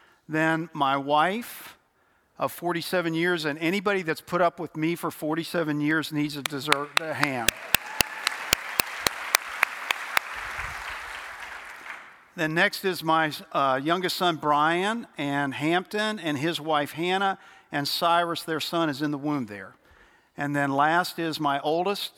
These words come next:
Katie, who's also here this morning. I'm very glad that she's here. So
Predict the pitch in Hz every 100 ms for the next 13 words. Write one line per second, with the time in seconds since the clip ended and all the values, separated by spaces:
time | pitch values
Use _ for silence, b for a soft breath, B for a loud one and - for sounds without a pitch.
0 | - - 143 147 156 156 120 143 156 165
1 | 170 160 113 127 117 - 143 113 113 117
2 | - 151 143 147 135 127 123 - 131 -
3 | 120 98 _ B B B B B B B
4 | - - 135 135